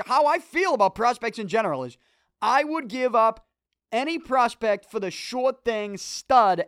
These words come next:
any day of the week. Now, Yoan Moncada might be a great player at the major leagues, he, at the major league level. He might be. He's twenty-one years old. He's an absolute physical specimen. He's a monster.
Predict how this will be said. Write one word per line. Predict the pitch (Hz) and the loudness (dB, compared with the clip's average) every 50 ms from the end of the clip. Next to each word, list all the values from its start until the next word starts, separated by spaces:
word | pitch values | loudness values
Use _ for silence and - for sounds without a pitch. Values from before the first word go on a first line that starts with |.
| - | -6
any | - 214 220 233 240 240 240 233 233 _ 156 | -6 -6 -4 -4 -6 -6 -10 -12 -14 _ -6
day | 143 196 196 196 190 190 180 - - | -4 -2 -2 -2 -2 -4 -8 -4 0
of | 175 175 175 160 151 - _ _ _ | 2 2 2 0 -4 -10 _ _ _
the | 151 160 147 | -4 -4 -4
week. | 139 139 120 101 - _ | -2 -4 -6 -8 -10 _
Now, | 131 160 190 180 143 90 - _ _ _ _ _ _ _ _ _ _ _ _ _ _ _ _ _ _ _ _ _ - | -4 -2 -2 -2 -2 -4 -10 _ _ _ _ _ _ _ _ _ _ _ _ _ _ _ _ _ _ _ _ _ -2
Yoan | 208 240 254 277 302 339 349 349 | 0 2 4 4 4 4 2 0
Moncada | 349 339 294 - 294 302 320 330 330 339 320 277 - _ _ _ _ _ _ _ _ _ | -2 -4 0 2 4 4 6 6 6 6 4 2 -4 _ _ _ _ _ _ _ _ _
might | 170 208 285 311 302 277 - | -4 0 0 0 0 0 -2
be | 285 277 | 0 0
a | 254 220 | 2 0
great | 175 139 190 220 254 254 247 - | 0 -2 -2 2 2 2 2 0
player | - 180 185 156 131 104 - _ _ _ _ _ _ _ _ _ _ _ _ _ | -4 -2 -2 -2 -2 -4 -8 _ _ _ _ _ _ _ _ _ _ _ _ _
at | 190 190 185 | -8 -8 -6
the | 196 190 | -6 -6
major | 175 170 156 139 147 | -4 -4 -6 -6 -6
leagues, | 139 131 113 104 - - | -8 -8 -8 -10 -12 -14
he, | - 247 - - | -14 -14 -8 -4
at | 214 208 - | -4 -4 -4
the | 208 | -4
major | 196 190 185 143 180 | -4 -4 -4 -4 -6
league | 165 139 127 | -6 -4 -4
level. | 131 117 104 101 - | -6 -6 -6 -8 -8
He | 269 294 | -4 0
might | 330 349 320 - | 0 0 0 0
be. | - | -4
He's | 147 - | -12 -12
twenty-one | - - 277 330 349 339 330 320 | -12 -4 -2 0 0 0 -2 -4
years | 311 294 285 226 | -2 -4 -2 0
old. | 269 269 269 269 254 214 _ _ _ _ _ _ _ _ | 2 2 2 2 0 -2 _ _ _ _ _ _ _ _
He's | - 262 262 220 202 | -10 -10 -8 -6 -4
an | 247 | -2
absolute | 254 285 320 - - - 285 269 262 240 233 226 - _ _ 175 | 0 0 0 -2 -4 -8 -6 -2 -2 -2 -2 -4 -8 _ _ -20
physical | - - - 285 294 254 233 262 - 202 170 | -20 -14 -10 -10 -8 -8 -10 -8 -8 -8 -8
specimen. | - - - - - 285 277 277 - 277 254 262 262 247 233 220 _ | -8 -12 -16 -2 0 0 0 0 -4 -6 -6 -6 -6 -6 -8 -10 _
He's | _ 208 202 180 | _ -10 -6 -4
a | 170 | -6
monster. | 165 170 185 208 247 269 285 262 - - 277 269 262 262 | -6 -2 2 4 6 6 6 2 -2 -2 0 0 0 0